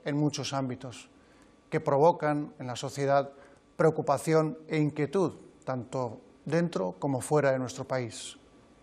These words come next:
La nueva era tecnológica digital, el rumbo de la Unión Europea, los movimientos migratorios, la desigualdad laboral entre hombres y mujeres o la manera de afrontar el cambio climático y la sostenibilidad,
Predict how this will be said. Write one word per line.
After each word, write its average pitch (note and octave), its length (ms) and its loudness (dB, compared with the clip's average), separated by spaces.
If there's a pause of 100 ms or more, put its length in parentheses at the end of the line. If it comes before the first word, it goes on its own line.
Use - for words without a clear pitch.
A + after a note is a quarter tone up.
(600)
La D3+ 140 4
nueva D#3 320 6
era D3 160 4
tecnológica C#3 640 -2
digital, D3 760 0
el C#3 120 -4
rumbo D#3+ 320 4
de D3+ 80 4
la C#3+ 80 2
Unión C#3+ 260 0
Europea, D3 640 4 (480)
los D3+ 160 0
movimientos E3 500 2
migratorios, D#3+ 840 2 (500)
la D#3+ 220 4
desigualdad D3+ 600 2
laboral C#3+ 600 4
entre D3+ 320 -2
hombres C#3+ 340 -2
y C#3+ 60 -6
mujeres E3 560 2 (420)
o F3+ 120 8
la D3+ 120 6
manera D3+ 360 0
de F#3 100 2
afrontar C#3+ 680 0 (100)
el C#3 120 -6
cambio E3 320 0
climático D3 880 0
y D#3+ 60 -6
la D3+ 140 0
sostenibilidad, D#3 920 2